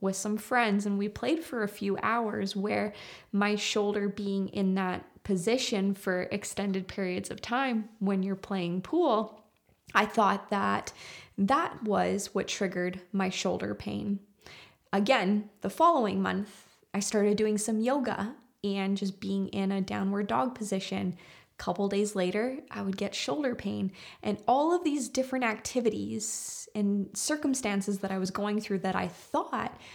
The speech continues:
were triggering my shoulder pain, they all happened during that time of the month, during my menstrual cycle. So it wasn't until, like, maybe October, November, where the pain showed up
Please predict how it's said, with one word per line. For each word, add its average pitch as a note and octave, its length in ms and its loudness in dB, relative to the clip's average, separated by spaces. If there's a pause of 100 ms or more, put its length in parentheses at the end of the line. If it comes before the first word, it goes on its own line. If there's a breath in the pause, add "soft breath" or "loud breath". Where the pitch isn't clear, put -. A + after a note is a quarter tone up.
(260 loud breath)
were G3 200 0
triggering G#3+ 640 0
my G3+ 160 2
shoulder A3 500 0
pain, F#3+ 480 0 (140)
they G#3 160 4
all B3+ 340 4
happened A3+ 720 0
during G3+ 480 0 (120)
that F#3 180 -4
time F3+ 260 -2
of F3+ 60 0
the G#3+ 60 4
month, B3 320 2 (400 loud breath)
during F3+ 280 0
my F#3 100 2
menstrual A3 400 2
cycle. G3 600 -6 (320 loud breath)
So G#3 220 0
it G3+ 140 -2
wasn't C4+ 320 4
until, A#3+ 460 0
like, F#3+ 320 0 (800)
maybe B3 600 0
October, G3+ 880 -2
November, F#3+ 800 0 (360 loud breath)
where G3+ 400 4
the F#3+ 100 -4
pain A#3+ 500 -2 (500)
showed A3 540 2
up - 320 0